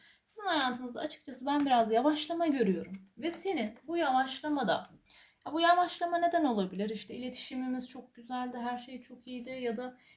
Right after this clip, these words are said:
iş kariyer noktasında çok hızlı bir, e, süreç geçiriyorduk, çok güzel kazanımlarımız vardı. Ama birdenbire yavaşladı. Ve senin bu yavaşlığa verdiğin anlam farklılaşmış.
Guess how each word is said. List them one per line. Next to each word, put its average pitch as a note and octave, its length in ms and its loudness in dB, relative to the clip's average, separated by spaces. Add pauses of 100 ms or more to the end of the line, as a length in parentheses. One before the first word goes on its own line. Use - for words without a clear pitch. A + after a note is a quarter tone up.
(120)
iş - 220 -10
kariyer B3+ 400 -2
noktasında B3+ 480 -8
çok - 220 -18
hızlı A#3+ 360 -6
bir, B3 180 -6
e, G#3 400 0
süreç B3 460 -6
geçiriyorduk, B3 680 -8
çok A#3 220 -14
güzel A#3 300 -4
kazanımlarımız A#3 920 -2
vardı. A#3+ 540 -2 (500)
Ama D4 260 2
birdenbire A#3 540 4
yavaşladı. F#3 720 0 (500)
Ve C4+ 100 -6
senin C4 420 -2
bu D4 80 -4
yavaşlığa C4 760 0
verdiğin A3 600 0
anlam A#3 500 -4
farklılaşmış. - 1040 -6